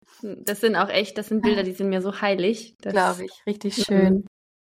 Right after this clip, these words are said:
Speaker 2: Und dann habt ihr da auf der Couch gebondet.
Speaker 1: Ja, genau, da haben wir
Speaker 2: Schön
Speaker 1: schön
Speaker 2: angekommen.
Speaker 1: gebondet.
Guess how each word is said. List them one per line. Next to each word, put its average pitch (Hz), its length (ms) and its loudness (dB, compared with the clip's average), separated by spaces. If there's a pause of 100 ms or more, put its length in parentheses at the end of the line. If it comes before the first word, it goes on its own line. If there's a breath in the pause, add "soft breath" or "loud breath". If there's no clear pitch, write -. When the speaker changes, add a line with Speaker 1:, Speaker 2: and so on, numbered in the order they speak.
(1700 soft breath)
Speaker 2:
Und 220 80 -4
dann 208 160 2
habt 208 180 0
ihr 196 60 0
da 196 260 6
auf - 240 -4
der 196 140 -10
Couch 175 480 -4
gebondet. 180 840 0
Speaker 1:
Ja, 226 380 2
genau, 180 420 -4
da 196 120 -6
haben 196 100 -6
wir 190 80 -4
Speaker 2:
Schön 190 200 -2
Speaker 1:
schön - 20 -2
Speaker 2:
angekommen. 247 520 4
Speaker 1:
gebondet. 226 360 -2